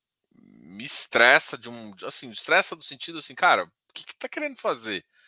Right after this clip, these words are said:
Porque o Lula não é um cara o-, absolutamente topeira, tipo Dilma, né? Mas ele é um cara que não tá vindo com,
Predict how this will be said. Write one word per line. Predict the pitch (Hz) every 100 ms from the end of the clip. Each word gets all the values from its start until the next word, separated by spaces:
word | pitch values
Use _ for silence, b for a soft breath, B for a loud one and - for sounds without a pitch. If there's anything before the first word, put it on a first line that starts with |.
| b b
Porque | -
o | 277
Lula | 226 262
não | 247
é | 226
um | 262
cara | 202 175 185 165 _ _ _ _ _ _ _ _ _ _ _ -
o-, | 123 -
absolutamente | 135 147 - 139 131 143 - 165 _ _
topeira, | - 190 - 143 110 78 - _ _ _ _ _ _ -
tipo | - -
Dilma, | 123 123 90 78 _ _
né? | 90 95
Mas | 98 98 101
ele | 110
é | 135
um |
cara | - 139 143 170 202 311 294 _ _ 156 -
que | 180 214
não | 269 330 -
tá | 190 180
vindo | 262 220 233 285
com, | - 285 302 254